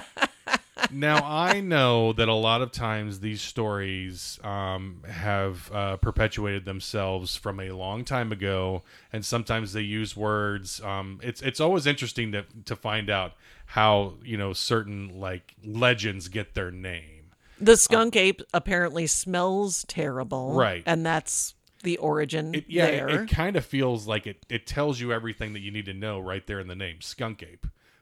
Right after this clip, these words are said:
Speaker 1: Probably one of the reasons why I like it. I think it's great branding.
Speaker 2: Big,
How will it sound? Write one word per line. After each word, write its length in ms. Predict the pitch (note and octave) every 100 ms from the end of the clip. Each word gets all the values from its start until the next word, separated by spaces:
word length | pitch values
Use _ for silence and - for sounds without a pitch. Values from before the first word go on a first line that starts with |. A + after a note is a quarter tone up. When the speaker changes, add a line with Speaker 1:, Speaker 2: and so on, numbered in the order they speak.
| _
Speaker 1:
Probably 300 | C#3+ F3+ D#3
one 120 | B2+
of 60 | A#2
the 80 | G#2
reasons 340 | A2+ G#2 G2+
why 200 | F#2+ F2+
I 20 |
like 300 | F2+ F#2 F#2+
it. 100 | E2+
I 80 | F2+
think 160 | G#2+ G2
it's 140 | -
great 280 | - F#2+ E2+
branding. 360 | F2+ E2+ E2 - -
Speaker 2:
Big, 280 | D3+ G#3 G3